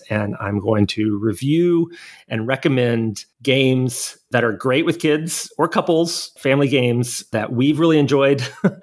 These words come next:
in my house and that I think other people will enjoy as well."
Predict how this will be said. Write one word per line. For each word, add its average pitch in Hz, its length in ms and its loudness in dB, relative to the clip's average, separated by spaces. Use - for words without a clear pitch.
in 123 320 0
my 120 180 2
house 113 560 -4
and 107 280 0
that 117 80 2
I 113 80 2
think 165 200 0
other 113 160 0
people 107 320 -4
will 107 60 -4
enjoy 107 240 -4
as 107 180 -4
well." 127 400 2